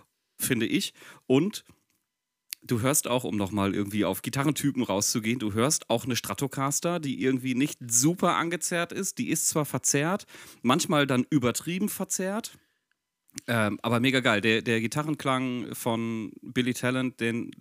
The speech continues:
hab ich selten, äh, übertroffen gehört, muss ich sagen. Also, und auch selten so mit so einem Wiedererkennungswert gehört.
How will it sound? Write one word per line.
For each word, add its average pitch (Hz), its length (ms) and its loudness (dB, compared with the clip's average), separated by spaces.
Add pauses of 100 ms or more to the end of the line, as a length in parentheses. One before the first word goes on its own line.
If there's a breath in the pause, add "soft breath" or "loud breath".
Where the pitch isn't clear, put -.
(140)
hab 120 140 -4
ich - 160 -2
selten, 135 680 -2 (260)
äh, 117 280 -6
übertroffen 123 500 -4
gehört, 90 300 -6
muss 87 160 -10
ich 85 80 -10
sagen. 85 340 -10
Also, 107 160 -6
und - 180 -10
auch 110 140 -6
selten 120 320 -2
so 117 300 0 (400 loud breath)
mit 123 120 0
so 131 100 4
einem 127 180 6
Wiedererkennungswert 90 840 -4
gehört. 85 380 -12